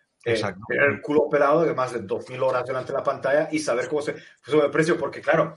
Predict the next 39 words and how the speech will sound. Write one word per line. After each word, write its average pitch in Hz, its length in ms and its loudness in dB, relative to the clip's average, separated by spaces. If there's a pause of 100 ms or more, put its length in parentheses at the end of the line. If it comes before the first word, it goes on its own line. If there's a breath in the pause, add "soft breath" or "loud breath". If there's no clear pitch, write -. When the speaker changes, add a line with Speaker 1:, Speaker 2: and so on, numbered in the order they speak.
(480 soft breath)
Speaker 1:
decíamos 117 560 0
en, 104 320 -8
hoy 113 180 0
en, 104 220 -4
en 113 80 -14
el 107 140 -8
grupo 113 260 -6
Delta, 101 260 -6
¿no? 160 160 -6
Que 110 120 -12
me 101 80 -10
dicen, 101 260 -14 (480)
"No, 175 180 0
pero 135 300 -2
el 117 160 -10
problema 175 240 0
no 208 100 -2
es 185 140 -2
la 143 100 -4
entrada, 165 400 -2
sino - 180 -8
es - 100 -8
la 175 80 -2
salida". 156 340 0
Hombre, 151 220 -2
digo, 120 260 -8
mi 117 80 -8
problema 180 400 2
es - 140 -8
la 160 160 0
entrada, 160 440 -2 (320 loud breath)
porque 123 220 -6
normalmente 143 560 -2
es, - 180 -20 (140)
jugamos 170 400 0
con 160 140 -4
franjas 143 420 -6
horarias, - 560 -2 (400)
¿vale? 190 280 -2